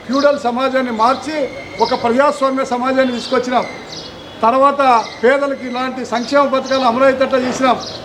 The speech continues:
జమీందారులు, భూస్వాముల చేతులు ఉన్న భూములన్నీ పంపకాలు చేసినాం. కొన్ని సంస్థలు ఈ యొక్క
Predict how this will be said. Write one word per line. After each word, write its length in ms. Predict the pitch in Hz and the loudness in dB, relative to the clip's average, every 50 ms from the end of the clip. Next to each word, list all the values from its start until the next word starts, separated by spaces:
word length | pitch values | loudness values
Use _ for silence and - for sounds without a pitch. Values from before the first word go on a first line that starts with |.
| - - - - - | -14 -16 -14 0 4
జమీందారులు, 640 | 208 240 247 277 277 269 277 269 269 269 269 277 277 269 - - - - - - - | 4 6 6 6 6 6 6 4 4 4 4 6 6 6 4 2 -4 -12 -14 -6 -2
భూస్వాముల 420 | 220 254 - - 269 262 269 269 269 269 | -2 -2 0 0 0 0 0 -4 -2 -2
చేతులు 220 | 269 269 269 269 269 | -2 -2 -2 -4 -6
ఉన్న 100 | 269 262 175 | -6 -6 -4
భూములన్నీ 460 | 208 254 269 277 269 269 262 254 247 247 - | -2 -2 0 2 2 2 2 0 -2 -2 -2
పంపకాలు 380 | 226 220 220 269 254 277 269 262 262 | -2 -2 0 0 2 2 4 4 2
చేసినాం. 320 | 262 - - 277 269 214 - - - - - - - - - - | 0 0 0 0 0 0 -2 -4 -8 -10 -10 -10 -10 -10 -2 2
కొన్ని 180 | 233 254 269 269 - - | 2 4 4 2 2 0
సంస్థలు 480 | 240 262 294 285 - 294 277 285 277 262 254 240 - - - - - - - - - - - - 202 220 | 0 2 0 0 0 2 4 6 6 6 6 4 -2 -6 -12 -10 -8 -6 -6 -6 -6 -8 -8 -6 -2 0
ఈ 20 | 262 269 | 0 0
యొక్క 160 | 269 262 | 0 0